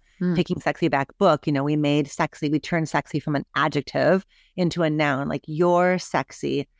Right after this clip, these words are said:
Speaker 2: is your sexual self." And so I love, as a writing exercise, just a letter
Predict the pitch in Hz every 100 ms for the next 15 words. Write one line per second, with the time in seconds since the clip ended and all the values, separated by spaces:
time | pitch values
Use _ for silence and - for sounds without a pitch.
0 | _ - 185 165 190 190 180 202 - 185
1 | 175 - 175 - - 156 160 165 175 202
2 | 220 233 202 175 175 160 196 214 160 -
3 | - - - 139 143 139 _ _ _ 269
4 | 302 - 214 196 151 143 156 220 330